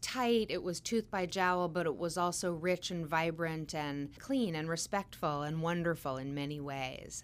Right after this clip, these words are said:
And the painting New York City becomes this masterwork in which he pays homage to the city that he grew up in,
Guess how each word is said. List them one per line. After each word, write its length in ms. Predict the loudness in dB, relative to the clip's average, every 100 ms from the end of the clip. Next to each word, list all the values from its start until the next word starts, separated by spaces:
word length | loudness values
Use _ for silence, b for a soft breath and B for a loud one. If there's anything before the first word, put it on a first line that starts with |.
| -10
And 380 | -8 -6 -6 -8
the 80 |
painting 420 | -8 -6 -4 -4 -2
New 140 | -2
York 300 | -2 -2 -4
City 520 | -4 -2 -2 -2 -4 B B B B -6
becomes 540 | -4 -2 -2 -2 -4
this 260 | -4 -4 -2
masterwork 1040 | 2 4 4 2 0 0 0 0 -2 -2
in 200 | -4 -4
which 260 | -2 -4 -4
he 420 | -6 -6 -4 -6 -10 -18 -2
pays 280 | 2 4
homage 480 | 4 4 4 2 -2
to 100 | -6
the 140 | -4 -4
city 400 | -2 0 -2 -2
that 260 | -2 -4
he 220 | -2 -2
grew 260 | 0 2 2
up 240 | 2 0
in, 320 | -4 -4 -6